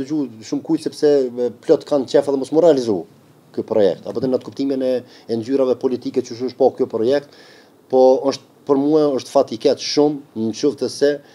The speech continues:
ky projekt është ndalu, është ndal, është ndërprej me synime që më ndërprej projektin krejt. Unë e ke dilemat i kam përpara, po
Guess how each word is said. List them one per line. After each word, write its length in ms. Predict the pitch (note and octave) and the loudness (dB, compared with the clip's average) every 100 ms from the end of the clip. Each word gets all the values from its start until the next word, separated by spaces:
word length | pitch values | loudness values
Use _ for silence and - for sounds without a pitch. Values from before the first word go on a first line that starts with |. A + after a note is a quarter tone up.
| - _ _ _ | -20 _ _ _
ky 80 | D#3 | -2
projekt 520 | - B2+ B2 C#3+ C#3 - | 0 0 2 2 -2 -6
është 240 | C3 A2+ | -6 0
ndalu, 300 | A#2+ A#2 C3 D#3 D3+ - | 0 0 0 -2 -6 -2
është 220 | A#2+ G#2+ | -2 2
ndal, 280 | A2+ C3 B2+ | 4 4 2
është 120 | A2 A#2 | -2 -2
ndërprej 400 | B2 B2 C3+ D3 C3+ | -2 0 2 2 -2
me 100 | B2 | -6
synime 380 | - B2+ C#3 C3+ | -6 -6 -4 -6
që 100 | - | -8
më 100 | A#2 | -8
ndërprej 260 | A2 G#2+ G#2 | -8 -8 -6
projektin 360 | G#2 F#2 F#2+ E2+ | -6 -6 -10 -12
krejt. 260 | - - _ _ _ _ _ _ _ _ C3 | -14 -16 _ _ _ _ _ _ _ _ 0
Unë 120 | C#3 | 2
e 40 | |
ke 100 | D#3+ | 2
dilemat 360 | B2+ B2+ B2+ A2+ | 2 2 2 0
i 60 | G#2+ | -4
kam 100 | G#2 | -6
përpara, 460 | G2+ B2+ D#3 E3 D3+ - | -4 -2 0 0 -2 0
po 320 | C#3 C#3+ C3+ | 4 6 4